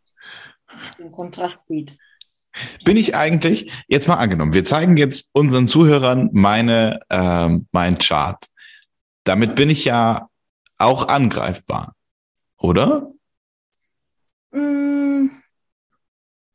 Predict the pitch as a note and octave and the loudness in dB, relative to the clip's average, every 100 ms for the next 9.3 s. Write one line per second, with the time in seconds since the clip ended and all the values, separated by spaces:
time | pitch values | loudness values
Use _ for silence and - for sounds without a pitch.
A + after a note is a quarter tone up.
0 | - B3+ - A#3+ A3+ B3+ - A3+ A3+ G3+ | -14 -12 -8 -2 0 0 -4 -10 -12 -10
1 | A3 G#3 G#3+ G#3+ G#3 G#3 - G3+ F#3+ G#3 | -10 -8 -8 -10 -10 -12 -12 -10 -8 -10
2 | G#3+ F#3 F3+ F#3 F3+ G3 F3+ F3+ F3+ - | -10 -8 -8 -8 -10 -8 -6 -6 -6 -8
3 | F3+ F#3 F3+ - - F3+ E3+ - F3 - | -8 -8 -8 -8 -10 -16 -14 -12 -14 -16
4 | - _ C4+ C4+ A4 A4 - G3+ - F#3 | -20 _ 0 0 0 -6 -6 -8 -6 -10
5 | F#3 F3+ - - G#3+ G3+ G3+ F#3+ G3+ F3+ | -8 -14 -12 -12 -8 -8 -8 -10 -8 -8
6 | F#3+ E3+ - - - E3+ E3 - - F3 | -10 -16 -20 -20 -6 -6 -6 -14 -18 -18
7 | E3+ F#3 _ _ B3 - C#4 C4 A3+ A3 | -18 -20 _ _ -12 -6 -4 -4 -4 -6
8 | A#3 - G3 - _ G#3 G3 G#3 - F3+ | -6 -10 -10 -12 _ -6 -4 -6 -8 -12
9 | - - | -14 -20